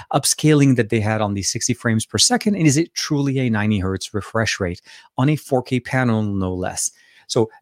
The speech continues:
my hope in that video is to answer all of those questions. I would say right now, if there's any kind of a sneak peek that I can actually even remotely touch on, I would say is that the Xperia One Mark Two or the Xperia One I I, whichever way we wanna call it, um,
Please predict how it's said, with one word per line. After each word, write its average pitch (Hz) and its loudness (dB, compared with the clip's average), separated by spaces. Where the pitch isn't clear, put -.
my 147 4
hope 175 6
in 160 4
that 151 0
video 139 2
is 131 0
to 143 -8
answer 127 -2
all 120 4
of 110 0
those 110 0
questions. 113 0
I 135 2
would 165 4
say 151 4
right 135 2
now, 127 4
if 117 -2
there's 113 0
any 135 2
kind 131 -2
of 107 -2
a 104 -2
sneak 131 2
peek 127 -4
that 107 -4
I 107 0
can 110 -2
actually 107 -4
even 98 -2
remotely 104 0
touch - -4
on, 101 0
I 123 2
would 170 4
say 131 2
is 113 0
that 113 -2
the 113 2
Xperia 156 0
One 131 2
Mark 107 -2
Two 98 -4
or 98 -8
the 101 -4
Xperia 117 -6
One 104 -2
I 98 -2
I, 98 0
whichever 113 -2
way 113 2
we 107 0
wanna 95 -2
call 123 -2
it, 123 -4
um, 110 4